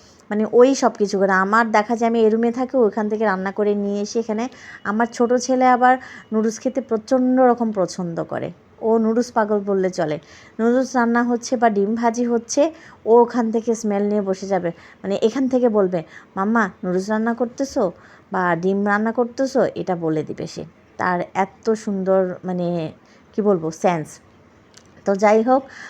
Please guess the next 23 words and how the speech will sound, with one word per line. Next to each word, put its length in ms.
আর 320
ওরা 280
নুডলসটা 500
খুবই 400
সিম্পলভাবে 760
খায়, 240
এখানে 300
কোনো 200
ভেজিটেবলস, 760
মাছ, 360
মাংস 340
বা 100
চিংড়ি 320
মাছ 300
ওগুলা 260
দিবে 300
না, 140
শুধু 280
ডিম 340
দিয়ে 200
খুবই 320
সিম্পলভাবে 720
ওরা 180